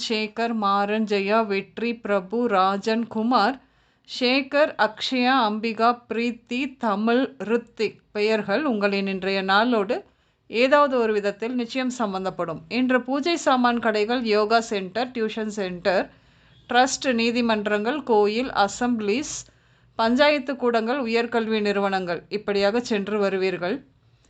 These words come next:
இன்று சமையலில் வெள்ளை பூசணிக்காய், கீரை, பீர்க்கங்காய்,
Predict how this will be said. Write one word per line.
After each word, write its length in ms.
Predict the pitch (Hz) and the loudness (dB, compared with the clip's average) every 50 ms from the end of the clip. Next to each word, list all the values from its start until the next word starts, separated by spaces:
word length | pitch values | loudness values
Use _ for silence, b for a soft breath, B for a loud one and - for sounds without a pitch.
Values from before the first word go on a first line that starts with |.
| _ _ _ | _ _ _
இன்று 560 | - 208 220 254 294 320 320 294 330 349 359 349 - | -10 -4 -2 0 0 0 0 0 0 0 0 0 2
சமையலில் 580 | 311 254 233 240 262 277 285 277 262 262 277 269 | 2 4 4 4 2 0 0 0 0 -2 -2 -2
வெள்ளை 360 | 233 220 220 226 240 233 247 | 0 0 0 0 0 -2 -2
பூசணிக்காய், 800 | 247 - 220 208 208 - 220 202 202 196 - - 220 247 302 269 | -2 -6 -8 -8 -6 -6 -4 -4 -4 -6 -4 -2 -2 -2 -2 -6
கீரை, 520 | - - 220 208 202 196 208 233 302 277 - | -6 -4 -2 0 0 2 0 0 -2 -4 -4
பீர்க்கங்காய், 760 | - 226 226 214 220 - 214 202 196 185 185 185 190 233 339 | -2 -2 -2 -2 -4 -4 -4 -4 -4 -4 -2 0 0 0 0